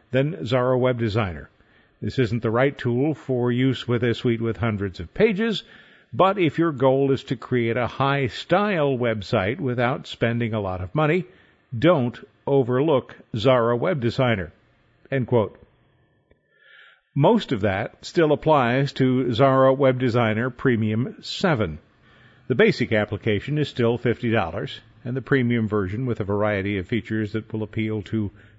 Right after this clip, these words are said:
commercial developers is one hundred dollars. What doesn't apply as much today is my comment about not being able to use the tool for sites with hundreds of pages.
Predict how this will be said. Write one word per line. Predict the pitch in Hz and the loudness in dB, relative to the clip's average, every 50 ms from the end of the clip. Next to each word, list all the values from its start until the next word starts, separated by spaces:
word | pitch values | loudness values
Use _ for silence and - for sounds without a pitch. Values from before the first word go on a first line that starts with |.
| _ _ - | _ _ 0
commercial | - 156 208 233 208 - 143 120 | 0 2 2 0 0 0 0 0
developers | 110 92 92 90 85 92 - - 123 160 - - - - - - _ _ _ _ _ _ _ - | 0 0 -2 -4 -4 -6 -6 -4 -4 -6 -6 -10 -18 -20 -20 -20 _ _ _ _ _ _ _ -2
is | 151 160 143 - - | 0 0 0 -2 -2
one | 175 175 175 165 | -2 0 2 2
hundred | 175 190 170 143 117 | 2 2 0 0 2
dollars. | 110 107 101 95 76 - - - - _ _ _ _ _ _ _ _ _ _ _ _ _ _ _ _ _ _ _ _ | 2 2 0 -2 -4 -8 -14 -20 -20 _ _ _ _ _ _ _ _ _ _ _ _ _ _ _ _ _ _ _ _
What | - 147 147 151 143 120 - - _ - 127 | 2 2 4 4 2 -2 -8 -16 _ -12 -4
doesn't | 104 127 139 175 220 208 185 202 190 160 - - | 0 2 4 4 4 4 4 2 0 0 -2 -6
apply | - - - 127 120 104 95 - 143 - 95 - | -10 -6 0 0 2 2 2 0 -4 -6 -8 -6
as | - 113 113 104 104 | -6 -6 -4 -2 0
much | 127 147 180 156 107 - - - - - _ | 0 2 2 0 0 -4 -6 -14 -18 -18 _
today | - - 131 110 101 87 78 85 113 127 | -6 -2 -2 0 -2 -2 -2 -2 -2 -2
is | 123 107 87 | -2 -2 -2
my | 123 113 113 113 107 | -2 -2 -2 -4 -4
comment | - - 135 135 135 127 117 104 107 117 | -2 -2 0 0 0 0 -2 -2 -2 -2
about | 120 113 113 113 123 123 | 0 0 0 0 0 -2
not | 127 117 117 113 107 | -4 -4 -4 -4 -4
being | 113 110 113 110 110 113 117 120 113 | -4 -2 -2 -2 -2 -2 -4 -4 -4
able | 110 120 113 110 117 | -4 -4 -4 -4 -4
to | - 123 | -4 -4
use | 113 98 101 113 117 120 110 104 - | -4 -2 -2 -2 0 -2 -2 -4 -6
the | 113 | -8
tool | - - 120 107 95 104 117 | -4 -4 -2 -2 -2 -2 -4
for | 110 - - 123 120 | -6 -10 -12 -12 -8
sites | - - 117 98 104 107 - - | -4 -2 0 0 -2 -2 -4 -6
with | 120 117 - | -6 -6 -6
hundreds | - - 110 104 92 85 90 90 90 - | -6 -6 -6 -6 -6 -6 -10 -10 -10 -10
of | 117 110 - - | -10 -10 -12 -10
pages. | - - 240 208 165 113 95 87 - - - - - | -6 -4 -2 -2 -2 -4 -6 -10 -12 -14 -18 -20 -20